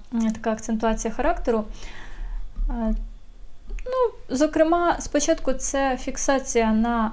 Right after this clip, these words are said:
анальній стадії розвитку психосексуального.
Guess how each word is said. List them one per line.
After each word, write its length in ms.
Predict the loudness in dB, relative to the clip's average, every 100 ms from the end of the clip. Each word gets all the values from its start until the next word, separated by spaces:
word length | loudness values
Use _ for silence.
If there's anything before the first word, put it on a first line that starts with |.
| 0
анальній 460 | 2 2 2 0
стадії 680 | 0 0 2 2 0 0 -2 -4 -2
розвитку 680 | 2 2 2 -4 -4 -4 -4 -6 -8
психосексуального. 960 | -4 -4 -2 -4 -4 -2 -2 0 -2